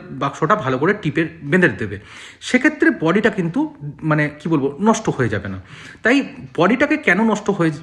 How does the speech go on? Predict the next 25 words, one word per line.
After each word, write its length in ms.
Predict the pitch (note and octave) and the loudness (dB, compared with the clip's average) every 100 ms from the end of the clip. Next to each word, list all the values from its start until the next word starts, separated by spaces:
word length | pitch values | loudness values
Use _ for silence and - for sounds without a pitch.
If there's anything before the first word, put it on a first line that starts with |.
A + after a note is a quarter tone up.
| D3 D3+ D#3+ C#3 C#3 D3+ D3 | -6 -6 -4 -4 -6 -2 2
হয়ে 120 | E3 | 4
যেতে 180 | E3 E3 | 2 0
বারণ 200 | C3 B2+ | 0 0
করছি, 280 | A2+ - | -2 -4
কারণ 200 | A#3 F#3 | -2 0
হচ্ছে 220 | F#3+ A#3+ A#3+ - - - - | 2 2 0 -4 -18 -18 2
তোমার 200 | A3 C#4+ A#3 - - _ _ _ | 4 4 0 -12 -20 _ _ _
কোনো 200 | A3 D4 | 4 4
জিনিসকে 320 | C4 C4+ D4 | 6 4 2
প্রমাণ 300 | - F3+ G#3+ | 2 4 4
করতে 260 | G#3 - D3 | 2 0 0
গেলে 220 | F3 C#4 - - | 0 0 -4 2
ওই 100 | G#3+ | 2
কুকুরটির 540 | - G#3 A#3 C#4+ B3 | 2 -2 -2 -2 0
যে 100 | A3 | 0
মৃত্যু 400 | G#3+ E3+ - F3 | 0 0 -2 -4
কোনো 380 | A#2+ D#3+ F#3 G#3 | -2 -4 -2 -2
দুর্ঘটনায় 540 | D#3 C3+ D3+ G#3 A3 | -2 -2 0 2 2
হয়েছে, 380 | G3 D3+ C#3+ A2+ - | 4 0 0 -6 -6
কথার 220 | C3+ E3+ | -4 -2
অর্থ 260 | E3 - | -4 -4
দুর্ঘটনা 380 | A3 C3+ C3 D#3+ | -6 -6 -6 -6
অর্থাৎ 280 | E3 D3+ - | -6 -8 -10
অস্বাভাবিক 540 | C#3+ - F#3+ A3 A#3 | -10 -2 2 2 2
মৃত্যু, 420 | F#3 D3+ - B3 | 0 -4 -4 -6